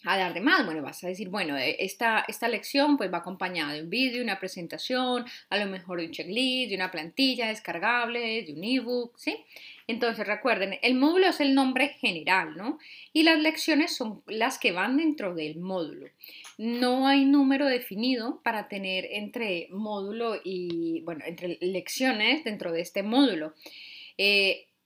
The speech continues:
por eso es importante que definas primero los módulos y después vas metiendo lo que son las lecciones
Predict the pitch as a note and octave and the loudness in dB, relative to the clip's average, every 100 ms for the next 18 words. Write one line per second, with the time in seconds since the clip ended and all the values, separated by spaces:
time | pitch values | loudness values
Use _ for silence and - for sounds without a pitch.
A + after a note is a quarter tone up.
0 | _ - G#3+ G#3 G#3 - B3+ C4+ C4+ G#3+ | _ 0 2 2 0 -2 0 0 0 0
1 | A3 C4+ D4 G3+ - A3+ A3+ F3+ A#3+ D#4 | 0 0 2 2 0 -4 -2 0 -2 -2
2 | - _ _ _ _ _ _ B3 A3+ G#3+ | -8 _ _ _ _ _ _ -2 2 2
3 | F3+ F3+ F#3+ A#3+ C4+ C#4 D4+ G4 - C4+ | 2 0 0 2 2 4 2 0 0 0
4 | G3 - B3+ C#4 B3+ B3 A#3+ C4 C4 F4 | 0 -2 -2 0 0 -2 -2 -2 -2 -2
5 | C#4+ G#3 F#3+ - G#3+ C4+ A3 E3+ - G3+ | -4 -4 -8 -6 -4 -2 -2 -6 -6 -6
6 | F#3+ D#4+ | -4 -6